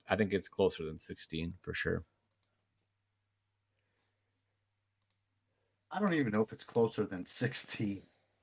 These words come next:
Speaker 2: Um, yeah, B D I is gonna win this week. Uh, his, his team looks good.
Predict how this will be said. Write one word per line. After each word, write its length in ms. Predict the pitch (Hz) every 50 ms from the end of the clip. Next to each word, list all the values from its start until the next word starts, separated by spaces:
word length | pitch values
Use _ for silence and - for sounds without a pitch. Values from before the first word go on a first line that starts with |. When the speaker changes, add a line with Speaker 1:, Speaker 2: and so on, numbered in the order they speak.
| _ _ _ _ _ _ _ _ _ _ _ _ _ _ _ _ _ _ _ _ -
Speaker 2:
Um, 380 | 113 113 110 110 107 107 107 -
yeah, 280 | 127 131 113 95 95 95 -
B 120 | - 135 143
D 140 | 143 147
I 400 | 143 131 131 131 127 123 123 123 - - _ - - - - -
is 160 | - 113 107 -
gonna 200 | - 117 110 107
win 160 | 104 101 98
this 220 | 101 92 - -
week. 480 | - 101 101 98 - - - - - - _ _ _ _ _ _ _ _ _
Uh, 320 | 85 87 87 85 82 82
his, 320 | 85 98 98 95 - - - _ _ _ _ _ _ _ _ _
his 160 | - 101 98 -
team 180 | - 139 131
looks 160 | 131 127 131
good. 240 | - - 151 147 -